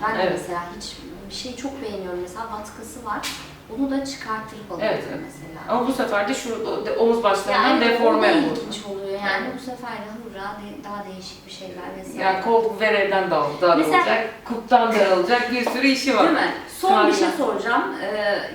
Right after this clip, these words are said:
Speaker 1: yavaş yavaş çünkü programın sonuna doğru geliyoruz. Ee, kısa boy, uzun boy meselesi de mesela.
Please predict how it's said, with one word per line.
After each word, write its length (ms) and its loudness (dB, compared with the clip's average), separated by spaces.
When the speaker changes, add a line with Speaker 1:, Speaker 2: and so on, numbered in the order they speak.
Speaker 1:
yavaş 300 -2
yavaş 300 -6
çünkü 140 -14
programın 400 -10
sonuna 380 -12
doğru 180 -10
geliyoruz. 420 -8
Ee, 360 -6
kısa 320 -4
boy, 140 -2
uzun 280 -8
boy 120 -4
meselesi 520 -12
de 80 -12
mesela. 340 -10